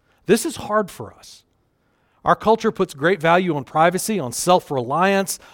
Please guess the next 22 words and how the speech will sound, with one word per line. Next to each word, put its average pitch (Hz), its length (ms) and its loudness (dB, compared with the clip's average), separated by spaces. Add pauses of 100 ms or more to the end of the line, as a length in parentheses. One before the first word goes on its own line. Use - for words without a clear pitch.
on 123 100 -10
private 147 400 0
ownership. 180 480 -2
Not 165 220 0
to - 80 -18
put 190 160 -2
too 175 160 -8
fine 151 240 -2
a - 20 -6
point 202 300 -2
on 202 100 2
it, 208 100 0
our 156 140 2
culture 180 380 -2
values 170 520 0 (200)
selfishness - 580 -4
and 143 80 -4
greed. 123 380 -4 (4000)
Our 113 100 -6
culture 175 340 -4
doesn't 135 360 0 (340)
struggle 135 840 -2